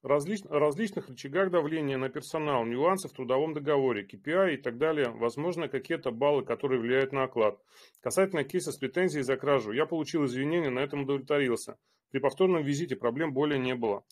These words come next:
Могу сказать, вот в чопе "Меркьюри",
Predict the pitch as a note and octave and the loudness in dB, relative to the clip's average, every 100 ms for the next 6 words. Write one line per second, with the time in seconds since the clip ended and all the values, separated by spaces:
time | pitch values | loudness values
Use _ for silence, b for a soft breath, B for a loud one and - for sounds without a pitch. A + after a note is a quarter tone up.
0 | b b - C3+ F#3+ F3 C#3 D#3+ E3 - | b b -2 -2 0 2 4 4 4 0
1 | - C3 C3 C#3+ - F#3 G3 C#3 G#2 _ | -16 -4 -2 -2 2 4 4 2 -2 _
2 | B2 B2 D3 - B2 A2+ | -4 0 0 -2 -4 -4